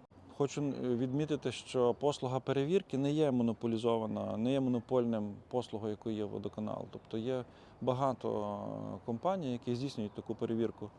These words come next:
мобільними лабораторіями. Тобто їх близько шести, семи, може навіть вже більше по Львову. І тому, якщо мешканці зробили перевірку в іншій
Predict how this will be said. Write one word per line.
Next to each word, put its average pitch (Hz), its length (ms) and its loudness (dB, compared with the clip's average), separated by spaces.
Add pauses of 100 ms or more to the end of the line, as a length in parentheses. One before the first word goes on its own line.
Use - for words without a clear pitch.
(340)
мобільними 117 540 2
лабораторіями. 104 840 0
Тобто 98 240 -8
їх 113 120 -4
близько 107 380 -10
шести, - 360 -4
семи, 123 360 -4
може 107 220 -6
навіть 110 200 -4
вже 107 100 -6
більше 120 340 -8 (680)
по 127 80 4
Львову. 120 380 10
І 104 40 -4
тому, 123 300 -4 (420)
якщо 135 720 4
мешканці 127 420 -2
зробили 123 380 2
перевірку 127 460 -2
в 127 40 0
іншій 165 420 -2